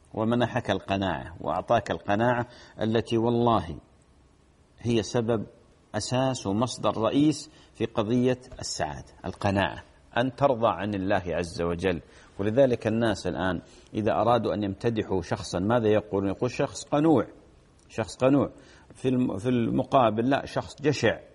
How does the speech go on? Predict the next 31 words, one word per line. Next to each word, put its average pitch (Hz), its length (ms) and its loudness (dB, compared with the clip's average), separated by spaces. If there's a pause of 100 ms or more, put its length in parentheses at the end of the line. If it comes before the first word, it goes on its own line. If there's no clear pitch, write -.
(440)
آه، 98 140 -6
شخص، - 460 -6
آه، 110 640 0
عينه، 127 560 0 (440)
آه، 71 680 -6
ما 131 380 0
أحد 120 260 0
يستطيع 113 520 -2
أن 113 100 2
يملي 120 320 4
عينه. 98 360 2 (760)
آه، - 180 -8
لذلك 151 600 2
ال-، 110 200 -2 (120)
القناعة 127 800 -2 (320)
هي 117 200 -2
أن 120 120 -4
ترضى 123 300 2
عن 95 200 0
الله 95 320 0
عز 82 340 -4
وجل. 78 340 -4 (420)
وهذا 113 180 2
لا 160 160 4
يعني 123 520 0 (420)
أنني 107 340 0
والله 104 460 0
أدعو 113 360 0
إلى 95 180 0
الكسل 110 540 0
والخمول 110 800 0